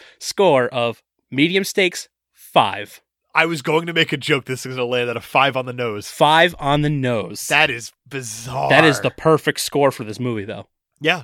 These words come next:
Speaker 2: no,
Speaker 1: It's enjoyable.
Speaker 2: completely nailed it.
Speaker 1: If you got an hour and a half to kill,
Speaker 2: And you wanna watch something that's pretty good? Boom.
Speaker 1: Bam.
Speaker 2: The Losers.
Speaker 1: I actually recommend this movie.
Speaker 2: I do too.
Speaker 1: There it is.
Speaker 2: I completely do.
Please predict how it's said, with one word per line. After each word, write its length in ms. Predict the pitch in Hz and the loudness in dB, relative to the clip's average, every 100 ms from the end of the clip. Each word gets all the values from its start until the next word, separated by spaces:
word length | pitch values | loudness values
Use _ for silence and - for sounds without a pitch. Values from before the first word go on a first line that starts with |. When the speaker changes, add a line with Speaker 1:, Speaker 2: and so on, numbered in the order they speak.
| - | -4
Speaker 2:
no, 80 | |
Speaker 1:
It's 100 | 165 262 | -2 0
enjoyable. 480 | 208 247 254 156 | 2 4 4 2
Speaker 2:
completely 120 | 190 190 | -4 -4
nailed 120 | 208 - | -6 -4
it. 20 | |
Speaker 1:
If 80 | 220 | 0
you 60 | |
got 100 | 240 | 0
an 60 | 226 | 2
hour 100 | 233 | 2
and 60 | 226 | 2
a 60 | |
half 160 | 208 220 | 0 0
to 80 | 254 | -2
kill, 260 | 254 254 254 | -2 -2 -4
Speaker 2:
And 80 | 175 | -6
you 80 | 202 | -2
wanna 160 | 233 | 2
watch 160 | 226 214 | 2 0
something 140 | 247 | -4
that's 120 | 220 | -8
pretty 200 | - 240 | -2 0
good? 260 | 226 269 311 _ _ | 2 0 0 _ _
Boom. 260 | 190 180 113 _ - | -2 0 -2 _ 0
Speaker 1:
Bam. 300 | 220 165 - _ _ _ | 2 2 -2 _ _ _
Speaker 2:
The 60 | 170 | -6
Losers. 440 | 180 143 120 - | -4 -4 -6 -10
Speaker 1:
I 160 | 135 175 | 0 0
actually 580 | 175 180 - 190 185 180 _ _ _ | 0 -2 -4 -2 -4 -4 _ _ _
recommend 500 | 139 151 190 190 208 | -4 0 2 2 2
this 140 | 147 | 0
movie. 240 | 131 104 127 | -4 -4 -2
Speaker 2:
I 60 | |
do 120 | 175 175 | -2 -4
too. 220 | - 123 | -4 0
Speaker 1:
There 180 | 143 175 | 2 4
it 80 | |
is. 300 | 190 131 - - | 4 2 -2 -8
Speaker 2:
I 100 | 139 | -8
completely 440 | 131 123 151 139 | -8 -10 -10 -10
do. 220 | 110 98 | -12 -14